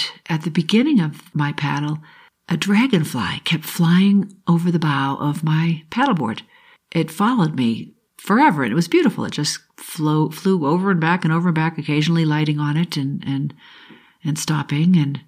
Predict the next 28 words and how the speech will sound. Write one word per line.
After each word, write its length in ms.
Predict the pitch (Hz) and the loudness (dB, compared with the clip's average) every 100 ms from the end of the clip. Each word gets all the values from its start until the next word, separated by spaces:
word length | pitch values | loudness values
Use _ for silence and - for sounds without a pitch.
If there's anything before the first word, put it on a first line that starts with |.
| _ | _
when 220 | 160 160 | 2 2
things 240 | 214 240 240 | 4 2 2
like 140 | 247 | -2
that 160 | 202 190 | 0 0
happen, 640 | 190 190 170 156 151 156 _ _ _ - | 0 0 0 0 -2 -4 _ _ _ -10
I 140 | 156 | -4
think 260 | 156 180 160 | -2 0 -2
to 120 | 156 | -2
myself, 420 | 156 156 165 151 147 | -2 0 -2 -4 -2
"Well, 380 | 151 214 277 - | 0 2 0 0
maybe 480 | 165 190 240 262 - | 2 2 2 0 0
I 260 | 196 202 - _ - | 0 0 -2 _ -6
need 180 | 104 117 | -4 -2
to 80 | 165 | -2
have 400 | 175 196 196 - _ _ - | 0 0 -2 -10 _ _ -2
a 80 | 277 | -2
dragonfly 800 | 285 311 285 185 147 143 139 131 _ _ _ | 2 2 4 2 2 -2 -2 -6 _ _ _
in 440 | - 143 143 151 - _ _ _ | -4 -2 0 -2 -6 _ _ _
my 160 | 160 165 | 2 2
next 260 | 135 135 - | 2 -6 -4
book. 360 | 311 311 - - _ _ _ _ _ _ _ | -2 -2 -6 -14 _ _ _ _ _ _ _
Maybe 200 | 156 143 | -4 -2
the 120 | 165 165 | 0 2
dragonfly 580 | 170 175 185 180 185 | 0 0 0 0 0
is 140 | 185 185 | 0 0
telling 360 | 190 185 196 | -2 2 2
me, 360 | 190 196 196 - | 4 2 0 -4
'Hey, 360 | 151 233 208 | -4 -2 0